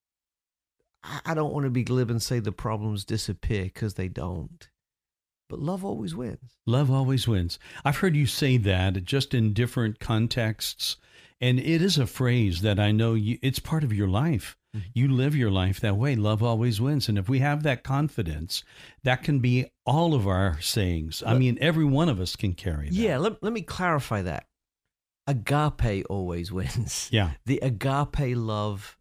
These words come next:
Speaker 1: of God always wins.
Speaker 2: Right. Different than what we think about my emotional attraction to my wife. I love her. Uh, that, that is different than the agape love. I mean, it's,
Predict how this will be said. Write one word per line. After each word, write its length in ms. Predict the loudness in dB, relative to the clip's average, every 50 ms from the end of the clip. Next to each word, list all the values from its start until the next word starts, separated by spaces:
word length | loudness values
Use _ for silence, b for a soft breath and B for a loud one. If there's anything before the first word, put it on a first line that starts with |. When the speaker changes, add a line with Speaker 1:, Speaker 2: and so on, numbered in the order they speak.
| _ _ -8
Speaker 1:
of 200 | -8 -8 -8 -8
God 540 | -6 -4 -4 -2 -2 -2 -4 -4 -6 -8 -14 -20 _ _
always 460 | -6 -4 -4 -4 -4 -4 -6 -6 -8
wins. 680 | -8 -6 -4 -4 -4 -4 -6 -8 -10 -12 -14 -18 -14 -4 0
Speaker 2:
Right. 300 | 2 4 4 2 2 -2 _ _ _ _ 0
Different 520 | 2 4 4 4 4 2 2 2 2 2 2
than 320 | 2 4 4 4 2 0 B B B B B B
what 200 | -2 -2 0 0
we 240 | 0 2 2 2 2
think 280 | 2 2 2 2 2 2
about 240 | 2 2 4 4 4
my 480 | 4 4 4 4 4 4 4 4 4 4
emotional 1300 | 4 4 2 2 2 2 2 2 4 2 2 0 0 0 2 2 2 4 4 2 2 2 2 2 0 0
attraction 680 | -2 -4 -4 -2 0 0 0 0 -2 -4 -2 -2 0 0
to 60 | 0 0
my 200 | 0 0 0 0
wife. 500 | 0 0 0 2 2 2 0 0 -2 B B B B B B B
I 100 | 0 0
love 400 | 2 2 2 2 2 2 2 2
her. 500 | 2 2 2 4 4 4 2 2 0 -2 b b b b b b -4
Uh, 220 | -4 -2 -2 -2 -2
that, 240 | -2 -2 -2 0
that 220 | 0 2 2 4 4
is 160 | 4 2 2
different 400 | 2 0 0 2 2 2 2 2
than 180 | 2 2 4 4
the 80 | 2 2
agape 460 | 2 2 2 0 0 0 0 0 0
love. 300 | 0 0 0 -2 -2 0
I 60 | 0
mean, 180 | 0 2 2 2
it's, 320 | 2 0 0 -2 -4 -4